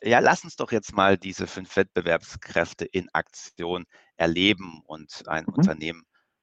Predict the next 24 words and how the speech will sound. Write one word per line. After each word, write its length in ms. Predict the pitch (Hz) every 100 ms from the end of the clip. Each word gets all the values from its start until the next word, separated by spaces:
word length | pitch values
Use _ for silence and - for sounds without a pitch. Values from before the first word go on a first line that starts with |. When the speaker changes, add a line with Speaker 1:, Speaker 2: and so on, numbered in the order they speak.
| -
Speaker 1:
analysieren. 840 | 87 85 82 - - 85 73 69 -
Äh, 140 | 80 78
ich 260 | 87 - _ _ _ _ _ _ _ _ _ - _ - - -
hau 280 | 101 107 110
einfach 280 | 101 113 110
mal 260 | 104 98 98
ein 120 | 98
Beispiel 680 | 87 95 - - 95 92 -
rein, 540 | 90 87 85 80 120 113
das 160 | 95
ich 100 | 95
gerne 180 | 98 92
analysiert 520 | 90 98 95 107 101
haben 240 | 87 87 90
möchte, 400 | 120 - 123 107
weil 160 | 87
ich 120 | 90
gerade 320 | - 92 90 90
hier 320 | 92 92 82
mal 240 | 85 87 90
wieder 240 | 110 123
an 120 | 95
einer 280 | 85 92 85
Online-Zahlung 840 | 113 117 80 78 - 82 82 85